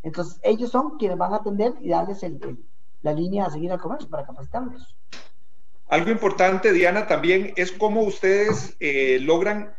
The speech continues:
Speaker 2: publicitar todos los programas. ¿Cómo hacemos? Apa-, bueno, hoy estamos dando un paso importante, ¿verdad? Con,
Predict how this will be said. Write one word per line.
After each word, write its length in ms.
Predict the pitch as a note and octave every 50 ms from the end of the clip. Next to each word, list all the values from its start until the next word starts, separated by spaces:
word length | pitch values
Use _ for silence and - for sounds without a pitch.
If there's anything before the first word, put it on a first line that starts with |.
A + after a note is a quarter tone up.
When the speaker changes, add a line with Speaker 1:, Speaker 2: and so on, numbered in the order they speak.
| - - -
Speaker 2:
publicitar 800 | D3+ C#3 C3+ C3+ B2+ - - - - C#3+ D3+ E3+ F#3+ G3+ - - - - - - - - -
todos 240 | - E3+ F3 F#3+ G3+
los 140 | F#3 F#3 -
programas. 680 | - C#3 A#2+ C3 E3 E3 C3 G#2 F2+ - - - - - - -
¿Cómo 480 | - - D3+ E3+ G3 F#3 - - - - -
hacemos? 480 | - B2+ B2+ - D#3+ E3 F#3+ G3 G3 -
Apa-, 220 | A#2+ A2 - C#3
bueno, 260 | C3+ C#3 F3 D3+ C3 B2
hoy 220 | A2+ C3 C#3+ F3
estamos 340 | F#3 - E3+ - - - G2
dando 220 | A2 C3 D3 D#3 E3+
un 60 | D#3+
paso 200 | - C3+ - F#3
importante, 540 | E3+ D#3+ D#3 C#3 - - C3+ C3+ C3+ F3+ D3+
¿verdad? 240 | A2 G2 C3+ D3
Con, 220 | D3+ A#2 G2 F#2